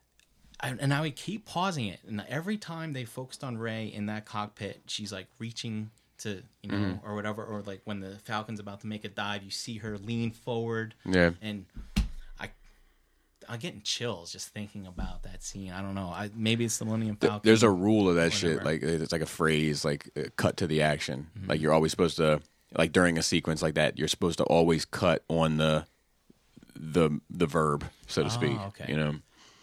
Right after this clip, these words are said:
Speaker 1: Done extremely well, and then, like, her facial expressions, it was so, it was just so real. And then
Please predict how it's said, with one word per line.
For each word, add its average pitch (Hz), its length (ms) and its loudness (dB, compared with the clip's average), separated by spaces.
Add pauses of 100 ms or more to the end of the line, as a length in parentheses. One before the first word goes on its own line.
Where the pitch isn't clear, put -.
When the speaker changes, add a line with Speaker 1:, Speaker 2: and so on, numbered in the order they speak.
(320)
Speaker 1:
Done 101 360 -4
extremely 104 480 -8
well, 92 240 -10
and 95 120 -10
then, 92 60 -8
like, 95 140 -12
her 85 200 -14
facial 113 360 -8
expressions, 104 680 -10
it - 60 -10 (260)
was 110 100 -8
so, 135 680 -6 (100)
it 113 40 -20
was 104 120 -12
just - 260 -10
so 110 140 -8
real. 101 300 -8
And 123 180 0
then 139 200 0